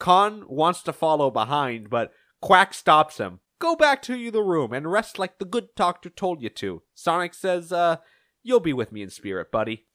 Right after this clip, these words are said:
So Sonic runs to the Great Forest, thinking that the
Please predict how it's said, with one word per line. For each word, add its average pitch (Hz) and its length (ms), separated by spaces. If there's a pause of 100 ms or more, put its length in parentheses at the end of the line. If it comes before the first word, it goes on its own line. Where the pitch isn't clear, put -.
(600)
So 202 240
Sonic 254 380
runs 190 340
to 180 80
the 160 100
Great 139 280
Forest, 107 500 (100)
thinking 240 300
that 214 160
the 180 120